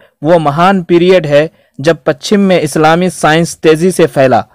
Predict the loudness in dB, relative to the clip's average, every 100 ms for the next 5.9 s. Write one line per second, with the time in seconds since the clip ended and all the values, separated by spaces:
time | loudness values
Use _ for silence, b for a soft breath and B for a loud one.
0 | b b 0 2 4 2 2 0 -2 0
1 | 0 2 0 2 0 -2 -2 -2 -2 0
2 | 0 0 0 -2 0 0 2 0 -2 -4
3 | -4 -8 b b b -6 -2 0 2 4
4 | 2 2 0 -2 -2 -2 -2 -4 -6 -2
5 | 0 -2 0 -2 0 0 2 2 2